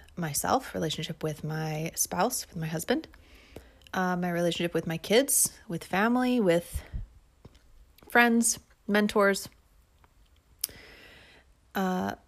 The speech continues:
it's such an interesting dynamic to be able to observe how we relate to other people. And the more I dive into human design and study my little projector heart out, <laughs> the, the more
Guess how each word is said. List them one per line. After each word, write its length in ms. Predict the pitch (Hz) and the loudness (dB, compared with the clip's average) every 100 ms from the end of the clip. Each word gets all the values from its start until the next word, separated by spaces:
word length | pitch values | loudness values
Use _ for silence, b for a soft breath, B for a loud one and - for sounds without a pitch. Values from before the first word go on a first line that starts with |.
| _ - | _ -10
it's 160 | 208 - | 2 2
such 260 | 214 220 | 2 0
an 100 | 269 | 2
interesting 560 | 208 208 214 - 208 190 | 2 0 -2 0 2 2
dynamic 680 | 190 180 170 170 175 - - | 0 0 0 0 0 -2 -6
to 160 | - 180 | -2 0
be 200 | 175 - | -2 -2
able 300 | 170 170 165 | -2 0 -2
to 300 | - 170 - - | -2 -2 -2 -4
observe 720 | 170 - 50 - - - - B B B - | -6 -4 -2 -4 -6 -12 -16 B B B -10
how 200 | - 180 | 2 4
we 180 | 185 185 | 4 2
relate 600 | 180 180 170 160 - - - - | 2 0 0 -4 -6 -12 -12 -10
to 180 | - - | -4 -2
other 160 | - 98 | -2 -4
people. 500 | - - 87 85 - _ _ B B B B | -8 -6 -4 -4 -6 _ _ B B B B
And 140 | 190 185 | 0 2
the 80 | |
more 420 | 185 175 175 175 175 | 2 0 2 2 4
I 180 | 175 | 2
dive 360 | 170 175 170 180 | 2 4 2 2
into 220 | 175 185 | -2 -2
human 340 | - 180 175 170 | -4 -2 -2 -2
design 800 | 170 170 254 208 180 180 175 - b b b b _ | -2 2 4 6 4 0 -2 -6 b b b b _
and 240 | 190 180 180 | -4 0 2
study 800 | - - 180 165 165 160 165 B B B B _ _ | 2 2 4 4 2 0 -2 B B B B _ _
my 580 | 185 175 170 170 165 165 - - | -6 -4 -2 -2 -2 -4 -6 -2
little 200 | 165 165 | -2 0
projector 440 | 170 165 147 160 | 0 -2 -4 -6
heart 280 | - 285 196 | 4 4 6
out, 420 | 170 170 - - - | 6 4 2 -6 -8
<laughs> 120 | - | -6
the, 300 | 233 214 233 | -4 2 4
the 300 | 165 196 214 | 4 4 4
more 640 | 208 196 190 185 185 180 | 4 4 4 6 8 8